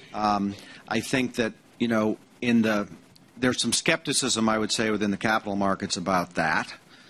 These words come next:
So the proof would need to be in the pudding. There'd actually need to be a demonstration that the government would fall, fall through on that. There's a classic case in biotechnology where somebody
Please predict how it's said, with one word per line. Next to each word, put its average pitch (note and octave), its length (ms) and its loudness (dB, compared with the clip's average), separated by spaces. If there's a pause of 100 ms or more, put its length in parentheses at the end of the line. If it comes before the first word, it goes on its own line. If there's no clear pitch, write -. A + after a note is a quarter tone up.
(300)
So G#2 500 0
the G2+ 120 -4
proof - 420 4 (140)
would G2+ 200 0
need B2 220 4
to A2+ 60 -2
be G#2+ 220 2
in G2+ 80 2
the G2 60 -2
pudding. A2 320 2
There'd G2 160 0
actually G#2+ 340 -2
need A2 340 4
to G#2 80 -4
be G2 380 0 (340)
a G2+ 80 -12
demonstration A2+ 1080 0
that G2 160 -2
the - 60 -4
government G#2 340 0
would F2 100 -6
fall, F#2+ 320 -2
fall F#2+ 280 0
through E3 260 2
on G2+ 120 0
that. E2+ 200 -2
There's F2+ 180 -2
a F2+ 80 -2 (220)
classic A#2+ 500 -2
case F#2+ 340 0
in F2+ 140 -6
biotechnology G#2 1000 0
where F#2+ 240 2 (840)
somebody G#2+ 340 0